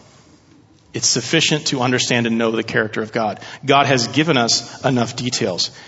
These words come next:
Everything that we need to know, God has told us. And everything that God has told us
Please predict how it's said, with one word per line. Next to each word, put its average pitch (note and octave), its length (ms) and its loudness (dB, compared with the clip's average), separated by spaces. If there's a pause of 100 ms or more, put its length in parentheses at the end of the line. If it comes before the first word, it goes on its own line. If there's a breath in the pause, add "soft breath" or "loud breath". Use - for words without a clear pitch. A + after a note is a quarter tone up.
(200 loud breath)
Everything C3+ 720 2 (160)
that C3 160 2
we B2+ 120 2
need A#2 220 0
to A2+ 120 -2
know, A#2 460 2 (680 soft breath)
God A2+ 200 2
has A2+ 160 -2
told B2 300 -2
us. - 460 -6 (480 soft breath)
And B2 80 -2
everything B2 340 2
that A2+ 60 -2
God A2 180 0
has G#2+ 100 -4
told B2 260 0
us - 260 -2